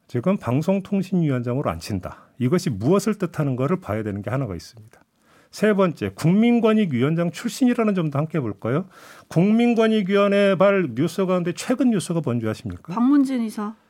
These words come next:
Speaker 1: 엠비씨 방송문화진흥회 이사 두 명이 김명란법을 위반한 소지가 있다 해서 관련 기관에 넘겼다라는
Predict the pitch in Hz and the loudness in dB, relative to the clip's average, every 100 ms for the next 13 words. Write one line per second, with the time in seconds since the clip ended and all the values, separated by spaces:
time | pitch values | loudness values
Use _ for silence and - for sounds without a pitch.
0 | _ _ _ 151 190 202 226 - 156 180 | _ _ _ 0 2 2 -2 0 -2 0
1 | 214 208 208 180 180 180 185 135 160 - | 0 2 2 0 0 2 2 0 0 -2
2 | 190 151 147 147 180 196 - 131 170 180 | -2 -2 -2 0 0 -2 -2 0 0 0
3 | 170 160 - - 156 151 151 147 220 240 | 0 -2 -6 -4 0 2 0 2 2 2
4 | 240 _ - 110 123 156 208 226 - 233 | -2 _ -8 -4 0 2 2 0 -6 -6
5 | 233 202 202 190 113 120 - 147 127 - | -6 -4 -2 -2 -4 -12 -4 -2 -2 -2
6 | 180 190 - 110 123 123 135 95 113 160 | -2 -2 -4 -6 -4 -6 -6 -4 -2 0
7 | 208 - _ _ _ _ _ _ _ - | -2 -4 _ _ _ _ _ _ _ -6
8 | 98 139 208 202 180 160 156 | -2 0 0 0 0 0 -2